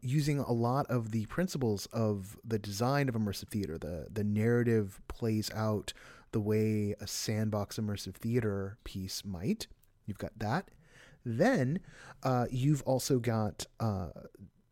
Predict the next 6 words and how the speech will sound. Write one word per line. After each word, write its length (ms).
them 400
dropping 560
in 380
live 400
actors, 580
uh, 420